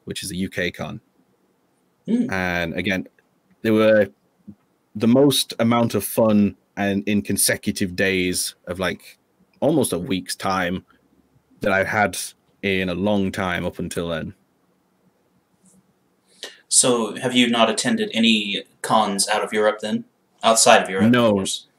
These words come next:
Speaker 1: Not
Speaker 2: Okay.
Speaker 1: yet. Like I say, we're planning to do Eurofurence, which was, uh, Berlin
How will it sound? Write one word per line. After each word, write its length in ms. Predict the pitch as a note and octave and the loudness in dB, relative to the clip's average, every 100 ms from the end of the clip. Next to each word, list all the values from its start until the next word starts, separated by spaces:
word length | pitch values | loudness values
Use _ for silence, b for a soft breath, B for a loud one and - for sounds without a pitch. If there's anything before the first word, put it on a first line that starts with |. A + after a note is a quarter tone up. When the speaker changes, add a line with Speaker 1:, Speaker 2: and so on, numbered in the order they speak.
| _ _ _ _ A2 | _ _ _ _ -2
Speaker 1:
Not 180 | D3+ | 0
Speaker 2:
Okay. 100 | C3 | 2
Speaker 1:
yet. 360 | C3 G#2 - - b _ - - - E2+ | 2 2 0 -8 b _ -8 -2 -2 2
Like 140 | A#2 | 2
I 40 | G#2+ | 2
say, 160 | G#2 | 2
we're 140 | F#2+ G#2 | 2 2
planning 340 | D3 C#3+ B2 | 2 4 2
to 100 | A2+ | 0
do 160 | G#2+ G#2 | 0 2
Eurofurence, 880 | G#2 G2 F#2 - F#2 F2+ F2 - | 4 2 0 -2 0 0 -2 -6
which 200 | F2 - | -8 -4
was, 460 | F#2+ F#2 - - - | -4 -2 -2 -2 -2
uh, 200 | F2+ F2 | -8 -8
Berlin 520 | F2+ F#2 F2+ G2+ A2+ | -4 -2 0 2 0